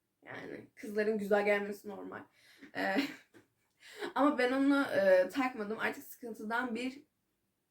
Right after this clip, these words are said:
kızarışa geçtim. Ama cidden su bile kızlardan daha güzeldi. Ya Allah aşkına,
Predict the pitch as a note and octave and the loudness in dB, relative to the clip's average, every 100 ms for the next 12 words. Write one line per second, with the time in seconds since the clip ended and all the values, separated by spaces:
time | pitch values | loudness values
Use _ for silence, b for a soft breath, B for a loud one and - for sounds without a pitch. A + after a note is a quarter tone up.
0 | _ _ _ _ _ A3 G#3 G3 G3 - | _ _ _ _ _ -8 -6 -4 -6 -6
1 | G#3 F#3+ - - A#3 A3 A#3+ A3 G#3 G#3+ | -6 -6 -8 -12 -12 -8 -6 -6 -4 -6
2 | - - G#3+ G3+ G3+ G3+ b b _ A3 | -8 -10 -6 -4 -4 -6 b b _ -6
3 | G3 G3 F#3+ G#3 A3 G#3 G3+ G#3+ F#3+ F#3+ | -2 0 0 0 -4 -6 -6 -8 -8 -10
4 | - - - G#3+ - C#4 - _ _ _ | -10 -10 -10 -8 -10 -10 -14 _ _ _
5 | _ _ _ _ _ _ _ _ _ _ | _ _ _ _ _ _ _ _ _ _
6 | - B3+ D#4+ G#4 F#4+ - C#4 C4+ | 4 6 6 4 2 0 0 -2